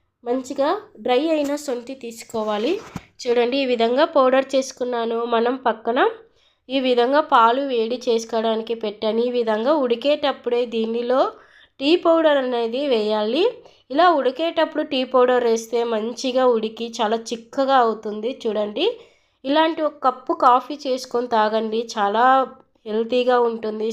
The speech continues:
శొంఠి కూడా చాలా హెల్తీగా కాబట్టి యాలకులు వేసుకుని ఇలాంటి, ఇట్లా ఇందాక టీ పౌడర్ని వేసి ఇలా ఉడికేటప్పుడు, ఇందాక తయారు చేసుకున్న పౌడర్ని ఈ విధంగా వేసి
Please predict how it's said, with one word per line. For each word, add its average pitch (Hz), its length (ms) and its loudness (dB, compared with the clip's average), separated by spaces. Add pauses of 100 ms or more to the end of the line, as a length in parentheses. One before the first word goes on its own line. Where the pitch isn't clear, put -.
శొంఠి 214 400 -4
కూడా 226 120 0 (140)
చాలా 196 220 0 (100)
హెల్తీగా 208 580 -2
కాబట్టి 196 460 -2 (600)
యాలకులు 240 520 2
వేసుకుని 226 560 -2
ఇలాంటి, 233 480 2 (220)
ఇట్లా 247 200 4 (880)
ఇందాక 247 460 0 (520)
టీ 247 120 0 (120)
పౌడర్ని 233 600 4
వేసి 220 320 0 (160)
ఇలా 226 160 0 (120)
ఉడికేటప్పుడు, 226 680 0 (760)
ఇందాక 294 340 2 (280)
తయారు 233 380 4
చేసుకున్న 240 420 -4 (160)
పౌడర్ని 214 540 2
ఈ - 100 -2
విధంగా 220 360 0 (100)
వేసి 226 300 -2